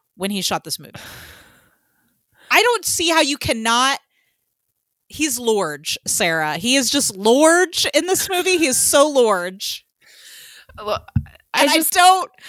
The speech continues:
Speaker 1: I
Speaker 2: but what's
Speaker 1: just,
Speaker 2: so
Speaker 1: I have
Speaker 2: funny
Speaker 1: a
Speaker 2: is when you said,
Speaker 1: disconnect.
Speaker 2: it's so funny when you sa-, said that,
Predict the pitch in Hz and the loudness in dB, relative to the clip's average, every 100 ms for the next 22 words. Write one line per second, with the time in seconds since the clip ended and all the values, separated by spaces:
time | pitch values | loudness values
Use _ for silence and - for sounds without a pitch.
0 | - - 240 240 240 - - 233 247 - | -18 0 2 6 4 4 4 6 6 6
1 | 196 220 294 214 392 220 214 214 240 190 | 4 6 4 2 4 6 6 6 4 4
2 | 202 165 - - - - - 247 247 226 | 2 0 0 -16 -10 0 4 6 6 6
3 | 208 214 240 - 202 185 - - 175 160 | 6 6 4 4 6 6 2 2 4 6
4 | 196 233 269 | 6 6 4